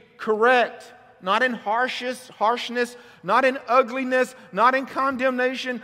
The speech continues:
not in judgment, but in love, correcting somebody in love. Because maybe your correction is the difference with them going to heaven, going to hell, walking with God,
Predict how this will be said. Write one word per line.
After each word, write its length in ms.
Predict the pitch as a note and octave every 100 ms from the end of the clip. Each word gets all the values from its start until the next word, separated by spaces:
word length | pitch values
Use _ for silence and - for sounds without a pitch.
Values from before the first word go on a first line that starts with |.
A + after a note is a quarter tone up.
| -
not 300 | E3 B3 D4
in 160 | D4+ C4
judgment, 500 | A3+ C#4 G#3+ B3 B3+ - -
but 260 | G#3+ B3 A#3+
in 440 | A#3 A3+ G#3 A3+
love, 600 | D4 F4 D4+ G3 D3+ - - - -
correcting 760 | - A3 G3+ G3 C#4+ C4 - A#3+
somebody 640 | - C4 A#3 G#3+ G3 F#3 - F3
in 320 | D3+ D#3+ -
love. 560 | F3+ F#3 E3 C3 - _ _ _ _
Because 340 | F3 F#3+ F#3 F3
maybe 440 | F3+ B3+ B3+ G3+
your 360 | F#3 F3 C4 F#4+
correction 600 | D#4+ C4 C4+ C#4 G#3 D#3+ - - -
is 160 | F#3+ D3+
the 120 | E3+
difference 840 | C#3+ A3 C4+ - C#4 A#3+ A#3 - _ _ _
with 240 | F3 F3 -
them 320 | G#3 F#3+ F3+
going 280 | F#3 E3+ E3
to 80 |
heaven, 500 | D#3+ B3 F4+ F#4+ F4+ - - - _ - -
going 380 | G3 B3+ B3+ B3
to 140 | A#3
hell, 400 | G3 G#3 E3+ C3+ - - -
walking 540 | C3 D#3 E4 F4 D#4+ D4
with 200 | C#4 G#3
God, 460 | D4+ D#4 D#4 C#4+